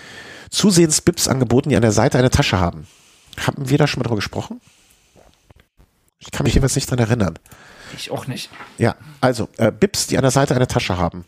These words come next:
Speaker 1: Entweder links oder rechts oder links und rechts. Also so Netztaschen, die sehr eng geschnitten sind. Das heißt, wenn sie nicht benutzt werden, fallen sie eigentlich gar nicht auf. Aber man kann sie halt nutzen, wenn man möchte. Und, ähm, ich hatte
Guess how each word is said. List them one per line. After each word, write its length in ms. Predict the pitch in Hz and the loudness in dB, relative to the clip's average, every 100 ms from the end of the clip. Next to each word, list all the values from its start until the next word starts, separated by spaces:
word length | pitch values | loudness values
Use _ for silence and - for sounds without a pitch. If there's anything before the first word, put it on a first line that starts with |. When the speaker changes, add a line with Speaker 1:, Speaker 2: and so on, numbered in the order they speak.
| - | -6
Speaker 1:
Entweder 280 | 117 123 107 | -4 0 0
links 280 | 185 - | 0 -2
oder 200 | - 120 | -2 -2
rechts 220 | 143 - - | -2 -4 -4
oder 120 | 117 | -2
links 220 | 127 151 | -2 -6
und 200 | - 156 | -10 -8
rechts. 320 | 110 156 - - | -6 -4 -6 -6
Also 160 | 110 | -4
so 160 | 110 107 | -4 0
Netztaschen, 600 | 104 - - 185 - 196 - - - - | 0 0 0 0 -2 -8 -12 -20 -18 -6
die 80 | 107 | -2
sehr 240 | 107 127 | 4 2
eng 120 | 113 113 | 2 -2
geschnitten 400 | 101 127 - 160 | -2 -2 -4 -4
sind. 220 | 170 175 | -6 -4
Das 100 | 117 | 0
heißt, 180 | 117 - | 0 2
wenn 100 | 107 | 0
sie 100 | 107 | 0
nicht 160 | 113 | -4
benutzt 340 | - 127 - - | -4 -6 -4 -2
werden, 200 | 92 131 | -2 0
fallen 200 | 123 113 | -2 0
sie 100 | 110 | 0
eigentlich 180 | 104 - | 0 -2
gar 120 | 95 | -4
nicht 180 | 92 - | -4 -6
auf. 320 | 104 185 - _ _ - - - - - - | -6 -6 -10 _ _ -20 -20 -20 -20 -20 -4
Aber 260 | 131 156 147 | 0 2 2
man 140 | 143 | 2
kann 140 | 151 | 2
sie 140 | 139 135 | 4 2
halt 140 | 127 | 2
nutzen, 240 | 120 - 117 | -2 -2 0
wenn 60 | |
man 120 | 113 110 | 0 2
möchte. 280 | 110 - - _ - | 0 -2 -10 _ -4
Und, 360 | 101 101 - - | -4 -4 -10 -4
ähm, 300 | 87 87 85 | -4 -2 -8
ich 140 | - | -4
hatte 260 | 110 - | 0 0